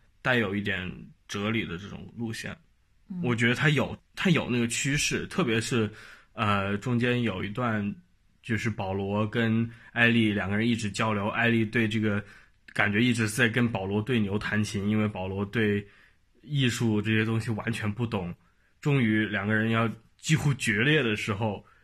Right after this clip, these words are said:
Speaker 1: 保罗说：“好，我跟你讲萨特的这个<laughs>《无路可逃》，这个中文名应该怎么翻来着？”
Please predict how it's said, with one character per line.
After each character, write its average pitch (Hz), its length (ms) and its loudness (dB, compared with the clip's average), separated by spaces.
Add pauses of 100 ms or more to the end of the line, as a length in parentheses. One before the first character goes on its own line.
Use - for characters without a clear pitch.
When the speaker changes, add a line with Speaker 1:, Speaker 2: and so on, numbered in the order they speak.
(220)
Speaker 1:
保 101 160 -2
罗 101 180 0
说 110 420 -2
：“好， - 300 -6
我 104 180 -2
跟 120 140 2
你 120 100 4
讲 98 400 0 (360)
萨 120 260 2
特 135 180 2
的 113 160 2
这 117 160 2
个 110 300 0
<laughs> - 880 6
《无 123 180 2
路 143 140 4
可 127 220 0
逃》， 113 220 -2
这 139 100 -2
个 139 320 -2
中 156 160 4
文 143 100 4
名 120 120 2
应 127 140 0
该 139 120 0
怎 123 140 -2
么 - 100 -8
翻 123 240 -6
来 113 140 -4
着？” 113 120 -4